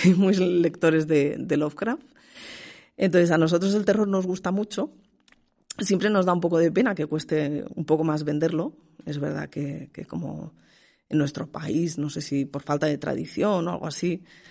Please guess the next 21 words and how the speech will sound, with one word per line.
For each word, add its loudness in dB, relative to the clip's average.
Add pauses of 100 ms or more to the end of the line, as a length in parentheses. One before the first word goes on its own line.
(280)
la -4
gente 0
ve 4
mucho -2
terror, -2
pero -2 (260)
no 0
lee 2
tanto. -4 (520)
Pero 0
es 0
verdad 2
que -2
Lovecraft -4 (580)
sigue 4
siendo 0
una 0
de 0
estas -6
figuras -2 (220)
actuales -4